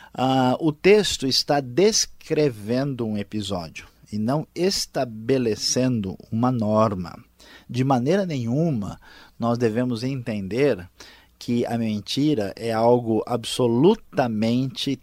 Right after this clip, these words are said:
técnico. Mentira está relacionada com a ideia de intenção de enganar.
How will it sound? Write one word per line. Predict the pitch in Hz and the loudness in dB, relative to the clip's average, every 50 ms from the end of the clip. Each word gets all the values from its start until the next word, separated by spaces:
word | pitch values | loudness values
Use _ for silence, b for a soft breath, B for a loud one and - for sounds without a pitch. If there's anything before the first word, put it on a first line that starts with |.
| _ _ _ | _ _ _
técnico. | - 123 120 - - 123 104 98 90 - - - - - - _ | 6 6 6 6 2 -2 -4 -4 -4 -8 -10 -12 -12 -14 -14 _
Mentira | - 110 104 - 127 131 | -8 -8 -6 -4 -4 -4
está | 135 - - 143 135 | -4 -2 -2 0 0
relacionada | 131 113 123 139 143 135 135 - - 123 107 104 113 123 143 156 123 113 | 0 0 -2 -2 -2 -2 -2 -2 -2 -2 0 2 4 4 4 4 2 0
com | - - | -2 -4
a | 101 95 | -4 -6
ideia | 95 90 110 127 135 135 135 | -4 -2 0 0 2 2 0
de | 127 113 123 131 123 - _ _ | 0 0 -2 -4 -4 -6 _ _
intenção | - 196 220 254 269 277 262 - - 202 190 170 147 123 - - - - 123 127 131 131 | 0 2 2 2 2 0 -4 -4 -2 0 2 2 2 0 -2 -2 -2 0 0 0 -2 -2
de | 120 120 127 | -2 -2 -2
enganar. | 131 135 139 131 135 151 160 139 107 98 95 101 - | -2 -2 -2 -2 -2 -2 -2 -2 -2 -4 -4 -6 -10